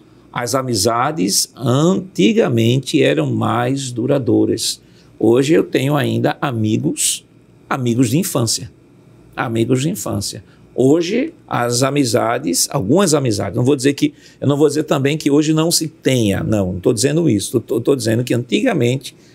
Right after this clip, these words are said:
era mais fácil se ter amizades duradouras do que hoje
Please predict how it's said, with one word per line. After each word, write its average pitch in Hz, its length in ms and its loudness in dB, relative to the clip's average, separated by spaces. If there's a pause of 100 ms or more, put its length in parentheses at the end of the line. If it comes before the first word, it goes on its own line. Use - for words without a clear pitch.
(140)
era 127 200 0
mais 180 320 -2
fácil 147 380 -2
se 127 160 2
ter 117 220 0
amizades 110 520 0
duradouras 147 560 2
do 151 80 -2
que - 200 -2
hoje 135 360 2